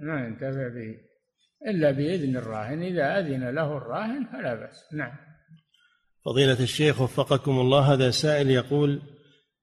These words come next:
Speaker 2: أنا معلم، فهل يجوز لي أن أقبل الهدية إذا قدمها لي أحد الطلاب وأهداها لي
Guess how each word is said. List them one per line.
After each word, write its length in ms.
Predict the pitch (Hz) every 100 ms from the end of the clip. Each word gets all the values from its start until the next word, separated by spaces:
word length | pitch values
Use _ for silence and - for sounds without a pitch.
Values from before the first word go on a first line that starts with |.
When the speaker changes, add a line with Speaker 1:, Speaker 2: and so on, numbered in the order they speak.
| _ -
Speaker 2:
أنا 220 | 160 151
معلم، 640 | 151 135 156 151 151 143 139 - - - -
فهل 240 | 147 139
يجوز 380 | 160 151 143 131
لي 300 | 131 135 139
أن 100 | 123
أقبل 380 | 131 135 135 139
الهدية 640 | 127 113 120 139 139 120 - - _ _ -
إذا 220 | 175 127 123
قدمها 680 | 139 120 139 139 131 127 123
لي 300 | 131 135 135
أحد 240 | 147 127
الطلاب 580 | 123 - 120 117 131 110 - - - _ _
وأهداها 760 | 143 123 113 113 135 131 127 123
لي 200 | 131 139